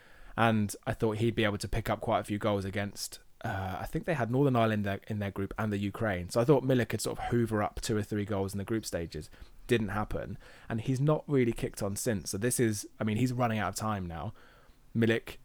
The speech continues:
is gonna have to ste-, i-, if, if he's gonna be one of Europe's best strikers, if, massive if, big question mark, this is the chance now to sort of,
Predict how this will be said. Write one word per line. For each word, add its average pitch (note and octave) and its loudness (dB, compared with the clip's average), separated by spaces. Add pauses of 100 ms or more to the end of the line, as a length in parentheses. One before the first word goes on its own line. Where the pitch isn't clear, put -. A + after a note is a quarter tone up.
is A2 -2
gonna A2 0
have A2 -2
to G#2+ -6
ste-, - -4 (140)
i-, A2+ -2
if, - -2 (120)
if A#2 0
he's A2+ -2
gonna B2+ 2
be G#2+ 2 (1160)
one G#2 -2
of F#2+ -4
Europe's G2+ -2
best G2 -6
strikers, G2 -4 (360)
if, - -4 (140)
massive G2+ -6
if, F2 -8 (200)
big G#2 -6
question F#2 -8
mark, F2+ -10 (420)
this A#2 0
is G#2 -2
the G2+ -4
chance F#2 -4
now F#2+ -4
to F#2+ -10
sort F#2+ -4
of, - -8